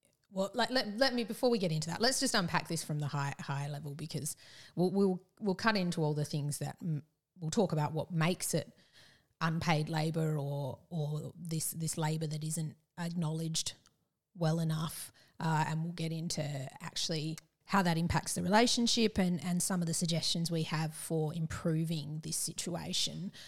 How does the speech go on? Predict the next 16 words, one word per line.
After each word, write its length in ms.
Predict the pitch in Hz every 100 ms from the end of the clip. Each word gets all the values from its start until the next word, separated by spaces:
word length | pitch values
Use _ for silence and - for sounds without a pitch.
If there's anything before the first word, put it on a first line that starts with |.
| - - -
Uh, 320 | 156 151 151 180
so 160 | -
let's 240 | 226 262 -
just 160 | 262
start 260 | - 185 160
first 380 | 175 160 - -
with 240 | 160 - -
what, 360 | 190 202 - -
what 280 | 214 254 -
unpaid 440 | 185 190 - 165 160
labour 280 | 151 139
is. 120 | 135 190
Let's 180 | 202
call 260 | - 185 170
it 100 | 160
that. 320 | - 269 392